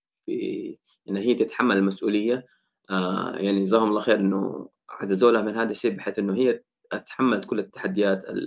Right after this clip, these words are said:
الصدمات اللي صارت في البزنس إلى آخره. آه، وكيف هي راح تنقل فاصلة من الأرض إلى كل مكان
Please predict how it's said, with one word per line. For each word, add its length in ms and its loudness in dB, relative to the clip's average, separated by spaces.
الصدمات 520 4
اللي 120 -8
صارت 280 0
في 80 -14
البزنس 500 0
إلى 200 8
آخره. 500 -2
آه، 840 4
وكيف 420 4
هي 320 6
راح 320 -16
تنقل 400 2
فاصلة 600 -2
من 320 0
الأرض 540 -2
إلى 640 2
كل 280 2
مكان 720 -2